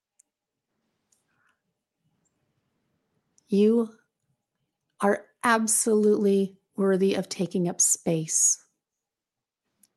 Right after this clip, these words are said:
Let that inner little girl know that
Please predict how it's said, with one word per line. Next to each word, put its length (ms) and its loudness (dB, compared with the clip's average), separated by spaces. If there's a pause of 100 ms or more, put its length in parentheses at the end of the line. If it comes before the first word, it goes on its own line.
(480)
Let 380 0 (220)
that 260 -2
inner 320 2
little 340 0
girl 340 0
know 340 -2
that 180 -8